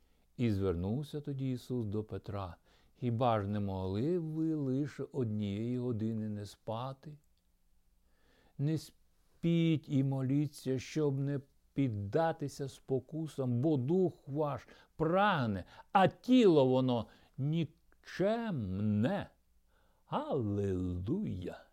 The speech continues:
Це основна думка для виноградної лози,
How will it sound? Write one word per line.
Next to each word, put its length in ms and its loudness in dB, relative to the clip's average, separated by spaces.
Це 200 2
основна 500 0
думка 440 -2
для 220 -2
виноградної 880 -2
лози, 600 -4